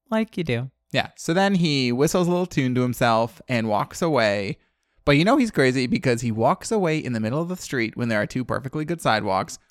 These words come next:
Speaker 2: right on either side. But he's like, "No, I'm gonna walk in the street."
Speaker 1: People do that here all the time.
Speaker 2: Yeah.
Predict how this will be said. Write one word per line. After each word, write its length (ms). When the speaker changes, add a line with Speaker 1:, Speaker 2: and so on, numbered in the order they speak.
Speaker 2:
right 420
on 140
either 180
side. 500
But 120
he's 140
like, 180
"No, 120
I'm 80
gonna 160
walk 200
in 80
the 60
street." 240
Speaker 1:
People 240
do 140
that 160
here 160
all 140
the 120
time. 360
Speaker 2:
Yeah. 240